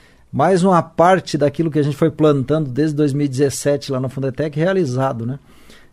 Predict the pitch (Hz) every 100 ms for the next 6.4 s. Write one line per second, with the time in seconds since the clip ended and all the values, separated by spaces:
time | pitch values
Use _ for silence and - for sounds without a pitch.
0 | - 120 127 156 160 156 156 156 139 127
1 | 117 110 101 - - - 127 143 190 156
2 | 170 - 170 156 170 156 175 160 156 196
3 | 180 - 151 147 143 131 180 - 131 120
4 | - 175 175 143 151 139 123 147 139 131
5 | 165 170 190 190 170 170 175 143 151 127
6 | 156 165 180 170